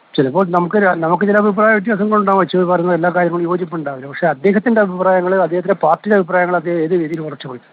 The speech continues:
പാർലമെന്റേറിയൻ എന്ന നിലയിൽ പോലും ഞാൻ അദ്ദേഹത്തെ, മോൾ, ഞങ്ങളുടെ, എൻ്റെ, ഞങ്ങളുടെ ഒന്ന് വെച്ചൊരു പാർലമെന്ററി കമ്മിറ്റിയിൽ വർക്ക് ചെയ്തിട്ടുണ്ട്. എൻ്റെ ചെയർമാനായിരുന്നു. ഞാൻ ആദ്യ കാലഘട്ടത്തിൽ എം പി ആയിരുന്നപ്പോൾ, രണ്ടായിരത്തി ഒൻപത്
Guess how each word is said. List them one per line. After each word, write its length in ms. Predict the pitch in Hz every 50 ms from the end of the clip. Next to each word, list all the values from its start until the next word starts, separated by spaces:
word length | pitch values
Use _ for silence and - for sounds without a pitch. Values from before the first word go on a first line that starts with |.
| _ _ _ - -
പാർലമെന്റേറിയൻ 580 | 147 151 180 208 226 233 226 240 233 233 226 220
എന്ന 100 | 214 208
നിലയിൽ 220 | 208 202 208 190
പോലും 220 | 180 190 170 160 160
ഞാൻ 140 | 156 165
അദ്ദേഹത്തെ, 320 | 165 160 175 170 165 180 151 147 160 151 147 - _ _ _ _ _ _ _ -
മോൾ, 120 | 165 156 185 170
ഞങ്ങളുടെ, 220 | 156 165 180 196 196 170
എൻ്റെ, 140 | 165 170 180
ഞങ്ങളുടെ 240 | 170 175 185 185 180
ഒന്ന് 100 | 180 185
വെച്ചൊരു 220 | 170 - 196 190
പാർലമെന്ററി 480 | 175 175 156 151 160 165 170 165 185 175 175
കമ്മിറ്റിയിൽ 300 | 160 165 160 156 160 151
വർക്ക് 140 | 139 139 -
ചെയ്തിട്ടുണ്ട്. 300 | 165 143 143 139 139 151
എൻ്റെ 140 | 170 - -
ചെയർമാനായിരുന്നു. 640 | 156 151 151 151 170 175 160 151 143 131 127 127 123 143
ഞാൻ 120 | 147 151
ആദ്യ 260 | 147 143 143 170 170
കാലഘട്ടത്തിൽ 520 | 170 170 170 170 165 170 160 160 160 165 165
എം 140 | 147 147 151
പി 80 | 160
ആയിരുന്നപ്പോൾ, 460 | 160 156 147 147 151 135 - 131 143 151 - _ _ _ _ _ _ - - 143
രണ്ടായിരത്തി 360 | 139 139 196 202 - 170 160
ഒൻപത് 320 | 143 135 143 151 170 175